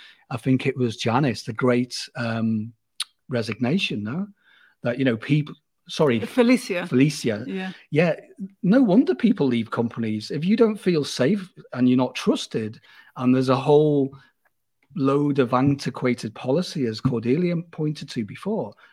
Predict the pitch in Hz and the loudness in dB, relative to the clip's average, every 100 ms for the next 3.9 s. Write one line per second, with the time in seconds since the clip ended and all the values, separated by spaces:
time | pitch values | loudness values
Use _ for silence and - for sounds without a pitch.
0 | - - 170 160 214 196 135 131 117 120 | -2 2 2 4 2 2 0 0 -2 -2
1 | 113 123 117 113 117 113 - - 127 - | -4 -6 -4 -2 -2 -2 -6 -6 -10 -12
2 | - 143 - 151 - - - - - 226 | -8 -8 -6 -12 -14 -20 -20 -20 -12 -8
3 | 339 440 208 _ _ - 277 339 | -8 -8 -12 _ _ -12 -10 -10